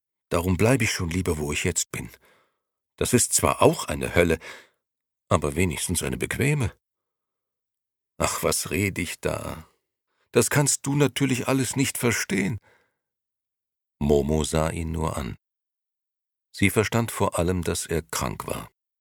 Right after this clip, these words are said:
Todkrank. Sie ahnte, dass die grauen Herren dabei ihre Finger im Spiel hatten, und sie wusste nicht, wie sie ihm hätte helfen können, wo er es doch selbst gar nicht wollte.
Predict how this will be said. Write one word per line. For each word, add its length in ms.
Todkrank. 680
Sie 260
ahnte, 340
dass 220
die 120
grauen 320
Herren 340
dabei 320
ihre 280
Finger 340
im 100
Spiel 340
hatten, 280
und 120
sie 140
wusste 300
nicht, 280
wie 160
sie 180
ihm 200
hätte 260
helfen 400
können, 300
wo 220
er 180
es 120
doch 180
selbst 500
gar 140
nicht 200
wollte. 340